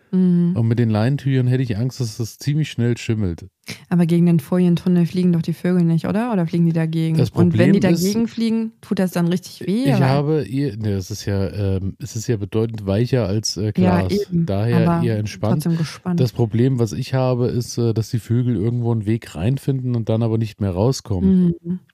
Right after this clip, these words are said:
Speaker 2: Weil ich
Speaker 1: Vielleicht
Speaker 2: im
Speaker 1: musst du
Speaker 2: Sommer
Speaker 1: dann
Speaker 2: ja
Speaker 1: einfach mal einen Wegweiser.
Speaker 2: Ich hab ja die, die Seiten offen, dass ein bisschen
Speaker 1: Mhm.
Speaker 2: Luft reinkommt im Sommer. Und, äh, dann ist wirklich recht häufig, dass ich morgens komme und mach vorne und hinten die Tür auf, dass quasi das Ding ein bisschen belüftet wird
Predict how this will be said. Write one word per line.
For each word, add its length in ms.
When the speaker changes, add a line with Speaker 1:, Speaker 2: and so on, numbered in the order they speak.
Speaker 2:
Weil 200
ich 60
Speaker 1:
Vielleicht 100
Speaker 2:
im 80
Speaker 1:
musst 80
du 80
Speaker 2:
Sommer 80
Speaker 1:
dann 120
Speaker 2:
ja 120
Speaker 1:
einfach 200
mal 260
einen 200
Wegweiser. 760
Speaker 2:
Ich 160
hab 140
ja 80
die, 280
die 140
Seiten 380
offen, 400
dass 180
ein 80
bisschen 280
Speaker 1:
Mhm. 40
Speaker 2:
Luft 340
reinkommt 480
im 120
Sommer. 360
Und, 320
äh, 180
dann 220
ist 260
wirklich 380
recht 260
häufig, 320
dass 160
ich 100
morgens 380
komme 300
und 80
mach 360
vorne 340
und 60
hinten 220
die 100
Tür 280
auf, 100
dass 180
quasi 360
das 160
Ding 180
ein 60
bisschen 240
belüftet 440
wird 220